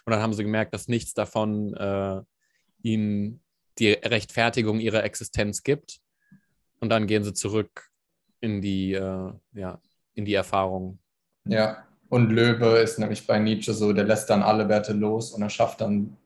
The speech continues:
Speaker 2: seine Werte ständig neu. Also der fragt gar nicht mehr, weil wir kennen jemanden,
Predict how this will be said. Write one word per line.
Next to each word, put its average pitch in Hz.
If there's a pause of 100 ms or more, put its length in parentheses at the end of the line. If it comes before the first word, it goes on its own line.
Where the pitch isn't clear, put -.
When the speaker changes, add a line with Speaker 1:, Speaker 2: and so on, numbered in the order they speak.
(440)
Speaker 2:
seine 110
Werte 107
ständig 104
neu. 107 (120)
Also 104
der 104
fragt -
gar 101
nicht 98
mehr, 101 (220)
weil 107
wir 110
kennen 120
jemanden, 113